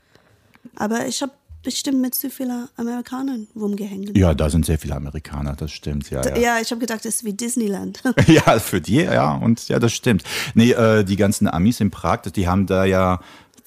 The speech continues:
Speaker 2: total viele haben da was aufgekauft, ne? Das ist so ein bisschen wie hier Prenzlauer Berg,
Speaker 1: Ja,
Speaker 2: Schwaben,
Speaker 1: ja.
Speaker 2: sind dort Amerikaner und Slowaken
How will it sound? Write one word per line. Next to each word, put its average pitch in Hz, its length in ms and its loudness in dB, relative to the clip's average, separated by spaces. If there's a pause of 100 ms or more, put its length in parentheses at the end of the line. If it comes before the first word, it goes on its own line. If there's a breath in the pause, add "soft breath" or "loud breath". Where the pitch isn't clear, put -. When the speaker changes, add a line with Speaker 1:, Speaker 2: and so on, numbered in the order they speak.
(140)
Speaker 2:
total 113 420 -4
viele 98 420 -2
haben 104 120 2
da 95 120 0
was 98 160 -2
aufgekauft, - 680 -8
ne? 90 140 0
Das 90 140 0
ist 101 100 -6
so 98 120 0
ein 87 60 0
bisschen 92 320 2
wie 95 120 2
hier 92 120 6
Prenzlauer 90 520 2
Berg, 90 200 2
Speaker 1:
Ja, - 80 -10
Speaker 2:
Schwaben, 101 460 4
Speaker 1:
ja. 131 60 0
Speaker 2:
sind 98 340 2
dort 98 160 4
Amerikaner 92 720 0
und 107 180 4
Slowaken 78 640 2